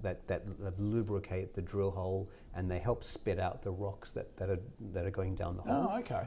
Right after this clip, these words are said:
Speaker 1: Um,
Speaker 2: Yep.
Speaker 1: and there are proprietary formulas for the kind of mud that you use down a hole. Some are said to be better than others.
Speaker 2: Right.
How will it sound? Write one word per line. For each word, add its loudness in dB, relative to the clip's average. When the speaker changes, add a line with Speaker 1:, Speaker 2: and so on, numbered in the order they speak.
Speaker 1:
Um, 2
Speaker 2:
Yep. 2
Speaker 1:
and 0
there 4
are 8
proprietary 2
formulas 2
for -2
the -2
kind 0
of -2
mud 2
that -4
you -2
use 0
down -2
a -2
hole. -2
Some 0
are 2
said -2
to -6
be 2
better 2
than -4
others. -4
Speaker 2:
Right. -4